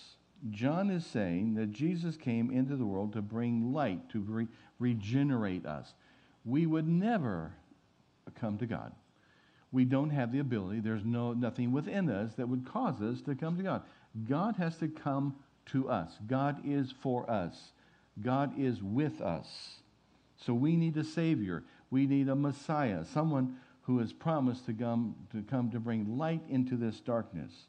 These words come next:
Now notice that John's gospel, if you've read Matthew, Mark, and Luke, John's gospel is different because Jesus dies on a different day. You ever notice that when you read that?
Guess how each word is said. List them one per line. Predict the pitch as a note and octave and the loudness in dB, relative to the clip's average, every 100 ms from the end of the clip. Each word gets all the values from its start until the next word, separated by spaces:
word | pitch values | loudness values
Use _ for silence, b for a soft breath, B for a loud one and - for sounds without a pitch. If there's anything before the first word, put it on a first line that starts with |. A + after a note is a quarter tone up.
| _ b b b b b b _ | _ b b b b b b _
Now | C3 C3 | 0 2
notice | E3 A3 D#3+ D#3 | 4 2 2 0
that | B2 A#2 | -2 0
John's | A#2+ D#3+ F3+ C#3+ | 0 2 2 0
gospel, | A2+ C3+ C3 C3 - G2+ F#2+ | -2 -2 0 -2 -4 -6 -4
if | C3 B2 C3 | -2 -2 0
you've | A#2+ G#2+ | -2 0
read | C#3+ C3+ G#2+ A#2+ B B B B | 0 0 0 -4 B B B B
Matthew, | G#2+ C3+ C#3 C3+ C3+ B2+ | 0 2 0 0 0 0
Mark, | G2+ A#2 B2+ B2+ B2+ | -2 0 0 -2 -4
and | A2+ A2 A2+ | -2 -2 0
Luke, | G#2 F#2 G#2 - _ b b b b b A2+ | 2 0 -2 -14 _ b b b b b -12
John's | A#2+ F3 A#3+ G#3+ | -2 0 2 0
gospel | - F#3+ F#3+ - F3+ E3+ | -2 -4 -4 -4 -2 0
is | E3 | 0
different | D3 F#3+ G#3 G2+ E2 D2 - - _ _ b b b b - | 0 0 0 0 -2 -4 -10 -20 _ _ b b b b -4
because | D3 D3+ D3 B2+ | -2 0 0 -2
Jesus | A#2 G#3+ B3+ D#3 C#3+ A#2 | 0 4 4 2 -2 -2
dies | A#2 C#3 F3+ F#3 F#3+ E3+ - | -2 0 2 0 -2 -4 -4
on | C#3 D#3 | -2 -2
a | E3 D#3 | 0 -2
different | B2+ D3 - E3 D#3+ | -2 -2 -2 -4 -2
day. | G#3+ G3+ F2+ | -2 0 -2
You | E2+ A#2 | -2 -2
ever | F#3 | 0
notice | F#3+ G3+ F3+ | 0 -2 -4
that | F#3+ | -6
when | F#3 | -4
you | F3 | -2
read | F3+ G3+ | -2 -2
that? | G3 G3+ G#3 | -2 -4 -8